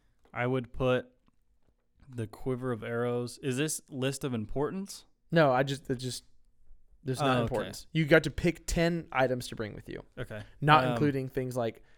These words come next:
Speaker 2: I, it's already understood that I have on probably a good winter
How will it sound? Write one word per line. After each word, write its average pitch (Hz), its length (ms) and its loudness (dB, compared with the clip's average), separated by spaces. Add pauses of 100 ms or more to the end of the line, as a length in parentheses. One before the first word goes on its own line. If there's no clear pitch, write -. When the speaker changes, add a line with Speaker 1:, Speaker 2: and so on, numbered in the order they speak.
(360)
Speaker 2:
I, 131 200 2 (380)
it's 143 180 4
already 151 260 6
understood 151 400 2
that 131 80 -2
I 120 100 4
have 123 280 2
on 117 140 -2
probably 120 560 0 (280)
a 110 120 -2
good 147 540 4 (260)
winter 139 480 -2